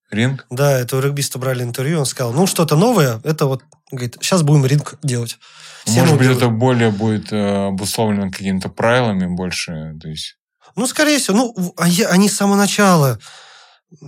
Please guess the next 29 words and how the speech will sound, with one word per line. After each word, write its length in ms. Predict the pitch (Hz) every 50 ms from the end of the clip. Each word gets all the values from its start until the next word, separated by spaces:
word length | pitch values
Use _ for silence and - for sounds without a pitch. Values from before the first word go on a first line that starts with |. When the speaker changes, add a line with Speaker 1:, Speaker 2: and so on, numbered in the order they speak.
| - _
Speaker 2:
вели 260 | - 147 160 185 180 185
к 40 | -
тому, 200 | - 160 180 240
что 160 | 220 - - 147
они 200 | 143 175 202 185
хотят 340 | - - 139 - 165 151
сделать 540 | 127 120 120 151 175 165 143 131 - - - 139 - _
профессиональный 640 | - 135 123 - - 143 147 160 156 147 139 123 117
промоушен. 580 | - 127 127 139 139 123 107 - - - 101 - _ _ _ _ _ _ _ _ _ _ _ _ _ _ _ -
И 40 | 123
они 180 | 123 135 170 185
как 180 | - 180 160 147
бы 100 | 147 151
и 20 |
двигаются 500 | 143 147 196 196 170 143 120 - - 127
к 100 | - -
этому, 240 | 113 104 - 104 107
они 200 | 110 113 123 131
идут 220 | 131 147 151 131
к 80 | - -
этому. 340 | 110 101 - 101 95 95 _ _ _ _ _ _ _ _ _ _
Без 140 | 117 117 127
всяких 360 | - - 175 175 156 143 123 -
вот 120 | 127 -
этих 220 | 143 131 - 139
каких-то 400 | - - 120 - 139 123 - - 107 - _ - _ - - 120 - - 117 117 - - -
большой 340 | 117 127 123 - - 143 120
стирки. 440 | - - 139 127 - - - 95 - _ _ _ _ -
Speaker 1:
А. 360 | 104 104 95 90 85 85